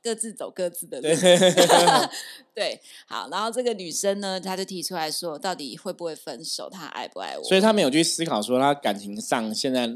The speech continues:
Speaker 2: 男朋友跟她讲说要分手，是不是沟通上有问题，还是说出现了什么状况？
Speaker 1: 没有，没有。
Speaker 2: 但没有在想这个部分，只，只是在想说，那男朋友还爱不爱我？只是想知道说两个人还有没有爱这样子。
Speaker 1: 对，然后我觉得这个就是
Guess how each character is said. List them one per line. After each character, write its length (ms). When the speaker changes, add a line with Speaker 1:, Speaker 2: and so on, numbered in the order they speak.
Speaker 2:
男 140
朋 80
友 80
跟 80
她 80
讲 160
说 140
要 80
分 180
手， 220
是 140
不 40
是 200
沟 160
通 160
上 180
有 60
问 160
题， 80
还 80
是 80
说 280
出 240
现 160
了 80
什 120
么 180
状 380
况？ 340
Speaker 1:
没 140
有， 160
没 0
有。 80
Speaker 2:
但 300
没 160
有 140
在 200
想 380
这 100
个 80
部 100
分， 120
只， 140
只 180
是 60
在 200
想 180
说， 140
那 180
男 140
朋 60
友 60
还 80
爱 160
不 100
爱 60
我？ 200
只 140
是 80
想 240
知 140
道 160
说 180
两 140
个 80
人 160
还 140
有 20
没 80
有 60
爱 220
这 120
样 160
子。 100
Speaker 1:
对， 360
然 120
后 180
我 100
觉 180
得 140
这 160
个 120
就 160
是 600